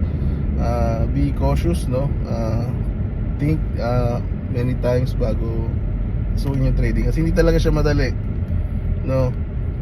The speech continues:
So, I discourage you guys, especially sa mga new ones, no? If you, kung wala kayo nung mga sinabi ko, kung hindi nyo kaya yun, wag na, wag nyo nang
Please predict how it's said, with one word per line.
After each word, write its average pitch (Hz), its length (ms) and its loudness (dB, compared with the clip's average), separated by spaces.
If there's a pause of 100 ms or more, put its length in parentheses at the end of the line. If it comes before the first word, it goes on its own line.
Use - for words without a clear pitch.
(180)
So, 135 360 -2
I 151 120 0
discourage 180 560 2
you 170 80 0
guys, 160 240 4
especially 165 400 0
sa 165 160 0
mga 151 240 0
new 147 160 0
ones, 135 320 0
no? 120 240 -2 (420)
If - 160 -6
you, 151 160 -2 (240)
kung 170 140 2
wala 175 180 4
kayo 175 240 2
nung 170 320 2
mga 160 320 0
sinabi 151 300 0
ko, 135 100 -2
kung 147 140 0
hindi 143 100 0
nyo 147 160 -2
kaya 135 240 2
yun, 113 320 -2
wag 180 160 -2
na, 139 220 -2
wag 143 100 -4
nyo 160 140 -2
nang 160 180 0